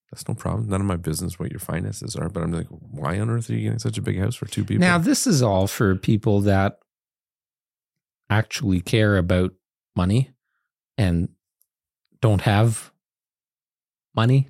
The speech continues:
Speaker 1: But not
Speaker 2: to blow.
Speaker 1: necessarily. It, there's
Speaker 2: And
Speaker 1: people out there that have a lot of money but are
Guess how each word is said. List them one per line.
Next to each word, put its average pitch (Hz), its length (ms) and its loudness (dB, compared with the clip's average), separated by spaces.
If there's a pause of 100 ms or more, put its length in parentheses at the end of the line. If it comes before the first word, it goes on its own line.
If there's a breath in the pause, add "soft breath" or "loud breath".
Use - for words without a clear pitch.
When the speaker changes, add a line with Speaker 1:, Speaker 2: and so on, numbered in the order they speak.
(340)
Speaker 1:
But 147 120 2
not 175 160 2
Speaker 2:
to 113 80 4
blow. 117 260 6
Speaker 1:
necessarily. 127 560 4
It, 131 160 -2
there's 107 260 4
Speaker 2:
And - 80 -10
Speaker 1:
people 156 320 2
out 151 140 2
there 143 100 2
that 113 160 2
have 98 260 -2
a 127 40 -2
lot 120 160 2
of 101 60 -2
money 92 300 0
but 101 260 -2
are 101 200 -2